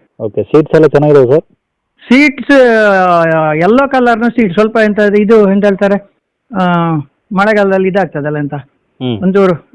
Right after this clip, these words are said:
Speaker 2: ಆ, ಕಪ್ಪು ಇದಾದಾಗೆ ಇದೆ. ಮ-,
Speaker 1: ಓಕೆ.
Speaker 2: ಮ-, ಇದು ಕ್ಲೀನ್ ಮಾಡ್ಲಿಕ್ಕೆ ಮೊನ್ನೆ ಹೇಳುವಾಗ ಹೇಳಿದ ಅದು ಎಂತದ್ದು ಸೀಟ್ ಇದು ಚೇಂಜ್ ಮಾಡಿ ಅಂತ ಹೇಳಿದ್ದು ನಾವು. ಮತ್ತೆ,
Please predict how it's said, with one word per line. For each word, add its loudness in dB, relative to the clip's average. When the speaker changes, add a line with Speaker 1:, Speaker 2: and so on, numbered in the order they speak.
Speaker 2:
ಆ, -4
ಕಪ್ಪು -2
ಇದಾದಾಗೆ -2
ಇದೆ. -10
ಮ-, -12
Speaker 1:
ಓಕೆ. -4
Speaker 2:
ಮ-, -2
ಇದು -6
ಕ್ಲೀನ್ 4
ಮಾಡ್ಲಿಕ್ಕೆ 0
ಮೊನ್ನೆ 0
ಹೇಳುವಾಗ 0
ಹೇಳಿದ 0
ಅದು 0
ಎಂತದ್ದು 0
ಸೀಟ್ -4
ಇದು 0
ಚೇಂಜ್ -2
ಮಾಡಿ 0
ಅಂತ -2
ಹೇಳಿದ್ದು -6
ನಾವು. -4
ಮತ್ತೆ, -6